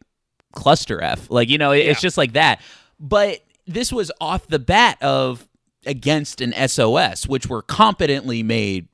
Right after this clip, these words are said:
Speaker 1: films.
Speaker 2: Yes.
Speaker 1: So it, there's kind of, like, the, the whole through line of it being all, like, you know, it's all over the place in terms of that, which kinda makes it for a fun grab bag, but I also didn't quite find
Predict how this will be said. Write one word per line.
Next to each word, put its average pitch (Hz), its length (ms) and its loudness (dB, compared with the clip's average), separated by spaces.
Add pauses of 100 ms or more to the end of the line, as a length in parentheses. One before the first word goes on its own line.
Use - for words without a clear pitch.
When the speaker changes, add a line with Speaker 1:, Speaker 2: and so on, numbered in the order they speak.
Speaker 1:
films. 254 460 0
Speaker 2:
Yes. - 360 -8 (280)
Speaker 1:
So 170 300 4
it, 156 320 -6
there's 175 200 -4
kind 240 280 -4
of, 190 80 -10
like, 151 240 -2
the, 139 260 -6
the 147 160 -4
whole 196 500 0
through 170 360 -4
line 156 340 0
of 131 140 -2
it 113 100 -8
being 131 240 -4 (100)
all, 143 300 4
like, 127 320 -4
you 117 300 -6
know, 131 160 0
it's 117 180 -4
all 175 320 4
over 143 220 0
the 123 80 2
place 120 360 -2
in 107 80 -4
terms 110 300 -2
of 104 200 -6
that, 110 300 2
which 123 260 -2 (420)
kinda 214 280 0
makes 175 300 -2
it 180 100 -2
for 151 160 -2
a 127 60 2
fun 139 400 0
grab 117 420 2
bag, 160 400 0
but 131 140 2
I 139 100 2
also 170 300 0
didn't 143 460 -8
quite - 500 -4
find 127 640 -4